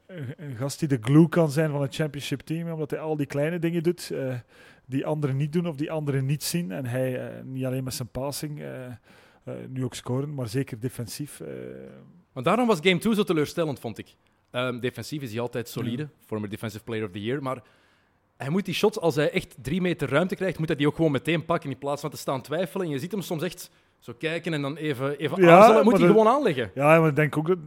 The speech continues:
Speaker 1: dat dat is wie hij, hij is wie hij is. En zeker op vandaag.
Speaker 2: Maar defensief is hij wel altijd van, van goud waard, hè. Ehm, wat maakt hem eigenlijk zo'n goede verdediger volgens jou?
Speaker 1: Hij denkt sneller, eh,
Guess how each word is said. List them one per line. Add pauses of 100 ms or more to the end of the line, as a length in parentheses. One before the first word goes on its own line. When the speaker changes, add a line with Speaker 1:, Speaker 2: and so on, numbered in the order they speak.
(120)
Speaker 1:
dat
dat
is
wie
hij,
hij
is
wie
hij
is.
En
zeker
op
vandaag.
Speaker 2:
Maar
defensief
is
hij
wel
altijd
van,
van
goud
waard,
hè.
Ehm, (420)
wat
maakt
hem
eigenlijk
zo'n
goede
verdediger
volgens
jou?
Speaker 1:
Hij
denkt
sneller,
eh,